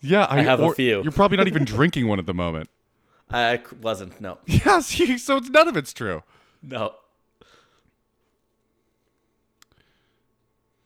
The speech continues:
Speaker 2: But if she was gonna come over, I would have been like, "Hey, get me a bottle."
Speaker 1: You're
Speaker 2: I would have cracked it open. I would have had a glass.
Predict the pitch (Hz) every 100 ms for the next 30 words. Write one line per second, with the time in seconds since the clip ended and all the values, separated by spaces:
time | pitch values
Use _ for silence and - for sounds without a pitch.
0 | _ _ - 226 131 - 151 139 160 156
1 | 131 156 117 101 110 117 110 117 101 98
2 | 101 90 95 113 98 110 101 90 107 -
3 | 135 160 120 110 - 127 123 110 120 117
4 | 110 113 110 110 104 110 101 101 120 -